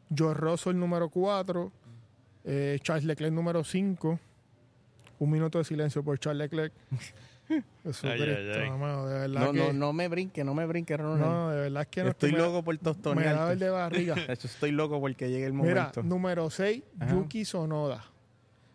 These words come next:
Speaker 1: Yuki fue, lo estábamos hablando antes de empezar a grabar. Yuki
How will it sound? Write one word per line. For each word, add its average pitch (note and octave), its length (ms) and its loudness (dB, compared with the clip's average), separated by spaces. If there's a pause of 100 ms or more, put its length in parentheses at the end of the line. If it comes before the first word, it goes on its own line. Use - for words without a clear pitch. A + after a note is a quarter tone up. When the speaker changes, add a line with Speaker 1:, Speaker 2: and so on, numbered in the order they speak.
(120)
Speaker 1:
Yuki D#3 340 2
fue, G3+ 380 0
lo E3+ 80 -2
estábamos D#3 380 0
hablando F#3+ 360 0
antes F#3+ 160 -4
de G3 80 -2
empezar F#3+ 340 -2
a F3 40 0
grabar. D3 340 2 (120)
Yuki F#3+ 560 -2